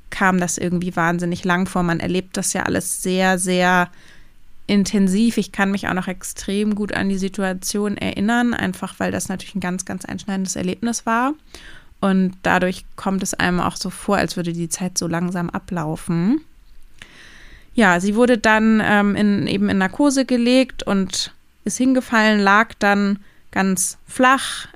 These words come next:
ähm, hat ganz normal natürlich noch weiter geatmet und wir durften uns auch zu ihr an den Kopf setzen, durften ihren Kopf halten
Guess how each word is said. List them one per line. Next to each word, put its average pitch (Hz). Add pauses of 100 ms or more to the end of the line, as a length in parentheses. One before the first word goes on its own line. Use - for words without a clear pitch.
ähm, 196
hat 190
ganz 190
normal 190
natürlich 185 (340)
noch 240
weiter 226
geatmet 220
und -
wir 208
durften 202
uns 196
auch -
zu -
ihr 196
an 196
den 196
Kopf -
setzen, 214
durften 208
ihren 185
Kopf -
halten 196